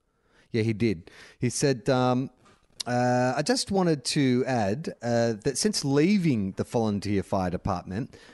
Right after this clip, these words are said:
I had a heart attack that I chalked up to being a bad chest cold.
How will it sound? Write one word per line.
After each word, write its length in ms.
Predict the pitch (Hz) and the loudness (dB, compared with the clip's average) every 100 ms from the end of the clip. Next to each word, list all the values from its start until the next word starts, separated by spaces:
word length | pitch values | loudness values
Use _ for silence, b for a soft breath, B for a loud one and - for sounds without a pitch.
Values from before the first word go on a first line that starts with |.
| B | B
I 100 | 160 | 2
had 140 | 214 190 | 4 4
a 40 | |
heart 280 | - 143 175 | 4 2 2
attack 440 | - 92 - - _ b b b | 0 -4 -6 -18 _ b b b
that 100 | 139 | 0
I 60 | 131 | 2
chalked 320 | - 170 - | 2 2 0
up 120 | - | -2
to 100 | 123 | -2
being 320 | 101 120 113 | 0 0 0
a 40 | 98 | 0
bad 280 | 113 107 | 0 0
chest 300 | - 139 - - | 0 -2 -4 -6
cold. 360 | 87 71 - | -4 -4 -8